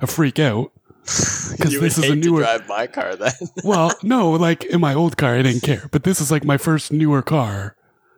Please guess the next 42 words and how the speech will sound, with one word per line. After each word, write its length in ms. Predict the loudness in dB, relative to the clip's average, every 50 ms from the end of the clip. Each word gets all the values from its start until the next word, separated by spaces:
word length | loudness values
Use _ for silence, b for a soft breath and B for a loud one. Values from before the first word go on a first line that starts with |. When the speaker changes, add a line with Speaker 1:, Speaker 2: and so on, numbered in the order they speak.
| _ 0
Speaker 1:
that 120 | 0 2
I 80 | 2 0
buy. 460 | 0 0 0 2 0 -2 -2 -4 -6 -4
Speaker 2:
Yeah. 640 | -4 -4 -4 -4 -4 -2 -2 -2 -2 -2 -4 -6 -10 -18 -10 -6
Speaker 1:
So 200 | -4 0 0 2
I 140 | 2 2
was, 240 | 2 2 0 0 0 0
like, 220 | 0 0 0 -2
worried, 540 | -8 -8 -2 -2 0 2 2 2 0 0 0
like, 200 | 0 0 0 0
"Oh, 280 | 0 0 2 2 2 0
what's 260 | 0 -2 -2 -2 0
wrong 180 | 0 0 2 2
with 120 | 2 0
it 80 | 0 0
now? 380 | 0 0 0 0 0 -2 -4 -6 -8 -6
I 140 | -6 -6
just 260 | -2 0 0 -2 0 0
bought 220 | 2 2 2 2
it, 140 | 0 -2 -4 -6
like, 160 | -8 -10 -10 -10 _ _ B B B B B B
a 40 | B
couple 220 | 2 2 4 4 6
months 200 | 4 4 2 0
ago." 260 | -4 -6 -6 -10 -12 -18 B B B -16 B B B
So 200 | B -2 0 0
I 60 | 0
call 260 | 0 0 0 2 2 2
him 80 | 2 2
back. 280 | 0 0 0 0 -2 -2
He's 160 | -4 0 0
like, 160 | 0 0 2
"All 100 | 2 2
right, 200 | 2 2 0 0
well, 120 | 0 2 2
I 40 | 2
have 120 | 0 0
to 120 | -4 -4
do, 160 | -2 0 2 2
like, 180 | 2 2 2
advanced 540 | 0 0 0 0 0 0 0 0 -2 -2 0
diagnostic." 960 | 0 0 0 0 -2 0 2 2 2 0 0 -4 -6 -6 -8 -10 -14 -16 B